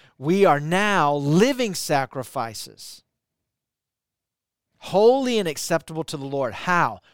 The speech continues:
Through Jesus, through his death and through his resurrection. Now, here's the context. Peter's not bringing this in some synagogue or temple or church. This is in a house, and this house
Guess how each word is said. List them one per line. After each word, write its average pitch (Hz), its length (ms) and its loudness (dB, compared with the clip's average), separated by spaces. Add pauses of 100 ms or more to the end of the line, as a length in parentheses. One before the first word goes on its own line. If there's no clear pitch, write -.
(140)
Through 170 460 0
Jesus, 139 920 -8 (420)
through 170 200 0
his 139 320 -2
death 180 560 0 (420)
and 151 180 -4
through 185 180 0
his 180 200 0
resurrection. 143 760 0 (760)
Now, 165 300 2
here's 175 320 -2
the 202 80 -8
context. 208 680 0
Peter's 185 380 -2
not 226 180 2
bringing 202 300 -2
this 202 180 -4
in 180 80 -8
some 180 220 -2
synagogue 180 640 0
or 156 40 -8
temple 180 380 -6
or 160 140 -2
church. 139 540 -10 (1000)
This 185 200 -2
is 180 100 -8
in 202 140 2
a 180 80 2
house, 170 680 -2 (640)
and 135 140 -6
this 208 200 0
house 214 460 0